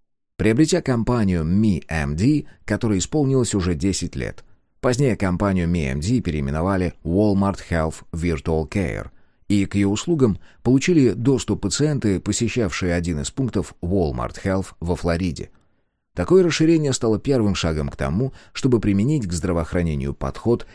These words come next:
перенесённый компанией из мира розничной торговли — многоканальность. То же самое происходит и с продуктами. Порой людям просто не хочется идти в магазин, и они хотят купить товар через интернет и получить его на дом.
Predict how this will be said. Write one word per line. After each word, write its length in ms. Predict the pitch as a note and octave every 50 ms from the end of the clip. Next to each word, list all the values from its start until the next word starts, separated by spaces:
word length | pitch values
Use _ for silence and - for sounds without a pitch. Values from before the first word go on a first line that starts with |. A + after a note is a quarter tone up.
| - - -
перенесённый 580 | - G#2+ G#2+ A#2 C3 C3 - F#3+ F3+ F3 E3+ D#3+
компанией 560 | - C3+ A#2 A2 - A#2 A#2 B2 B2 A#2 A2+
из 100 | F2+ D#2
мира 300 | D#2 D#2+ E2 E2+ F#2 E2+
розничной 500 | D2+ D2+ D2+ D2 D#2 C#2+ - - E2+ D#2+
торговли — 560 | - G2 G2+ G#2 G#2+ G#2+ E2 B1+ B1 - - - _ _ _
многоканальность. 1040 | - F2+ F#2 F#2+ E2 F2 D#2+ - F#2 E2+ E2+ F#2 F#2 E2+ C#2 A1+ G1+ - - - - - - - _ _ _ _ _ _
То 160 | - C3+ D#3
же 140 | C#3 C#3 A#2+
самое 420 | - - B2+ C3 C#3 C#3+ D3 C#3
происходит 600 | - - G#2 G2+ F#2+ - - G#2+ G2+ G#2+ G2 -
и 40 | A2
с 80 | - -
продуктами. 680 | - A2 G#2+ A2+ D3 C3 - - D2 C2+ A#1+ B1 - - - - -
Порой 280 | - F#2+ A2+ D3 F3+
людям 300 | F#3 F#3 F#3+ E3+ F3+ D#3
просто 320 | - G2 A2 A#2 - - A#2
не 100 | G#2 F#2+
хочется 480 | - - B2 A#2 - E2+ - E2 D#2+
идти 160 | D#2 - - D#2
в 60 | C2+
магазин, 540 | C#2 C#2 C2 C#2+ D2 D2 F2 C#2+ A1+ A1+ - - - - -
и 80 | - F2+
они 160 | F2+ F#2+ G2
хотят 320 | - - F2+ - F#2 E2+ -
купить 300 | G2+ F2 - F2+ - -
товар 300 | D#2 D#2+ F#2 A2 B2+ B2+
через 300 | - A2 F#2+ F2+ D2+ E2
интернет 500 | E2 D2+ - D2 E2 G2 C3+ D#3 - -
и 40 |
получить 420 | E2+ G2 F#2 F2 - - E2 - -
его 140 | C#2 D#2 F2
на 180 | F#2+ F2+ D2
дом. 240 | - A#1+ G#1 -